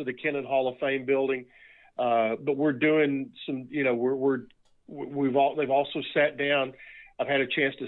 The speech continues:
sit down with each one of them, do, do a little one-on-one interview with them. Uh, we've got some folks who have been, were big parts of their career, like a, either a teammate or a coach of each one,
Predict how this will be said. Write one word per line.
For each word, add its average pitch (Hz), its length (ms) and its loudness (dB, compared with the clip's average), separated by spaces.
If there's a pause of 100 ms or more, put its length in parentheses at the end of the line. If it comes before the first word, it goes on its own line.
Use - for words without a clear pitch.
sit 139 160 -2
down 135 240 2
with 127 120 4
each 131 220 0
one 147 180 2
of 135 120 4
them, 135 160 0
do, 123 380 0
do 131 200 -2
a 127 40 0
little 127 200 2
one-on-one 135 840 2 (540)
interview 139 480 2
with 139 200 2
them. 131 440 -6
Uh, 113 500 0
we've 117 380 -8
got 123 240 -2 (160)
some 123 260 -4 (480)
folks 135 380 0
who 135 220 -2
have 117 200 -6
been, 123 420 -4
were 135 160 -2
big 127 300 -2
parts 127 340 -2
of 131 80 -8
their 123 220 0
career, 135 720 0
like 120 260 2
a, 120 160 -8
either 131 240 -2
a 113 80 -6
teammate 135 420 0
or 113 140 2
a 113 60 -4
coach 143 360 0
of 135 100 -6
each 135 260 -4
one, 135 420 -2